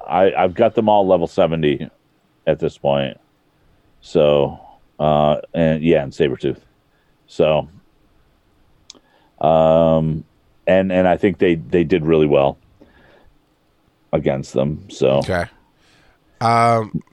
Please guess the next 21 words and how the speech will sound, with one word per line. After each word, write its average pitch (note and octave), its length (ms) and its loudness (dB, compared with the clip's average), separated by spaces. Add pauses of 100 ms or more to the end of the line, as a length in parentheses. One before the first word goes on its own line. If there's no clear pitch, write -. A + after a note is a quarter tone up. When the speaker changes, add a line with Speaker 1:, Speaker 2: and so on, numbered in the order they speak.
(100)
Speaker 2:
Jugs B2+ 380 2
and B2 100 -4
Pyro B2+ 440 2
and G#2+ 80 -4
Magneto G#2+ 540 -2
are F#2+ 220 -2
fairly G#2 540 -4
powered A2 400 0
up. A2+ 320 0 (500)
Uh, G2+ 200 -2
Sabretooth, B2 960 -2 (440)
I've G#2+ 320 0
got G#2+ 220 -2
s-, - 60 -18
six - 1400 -10
stars D3 680 -2
on C3 180 -2
him D3 60 -4
'cause G#2 160 -12
you A#2 80 -8
can. A2 320 -6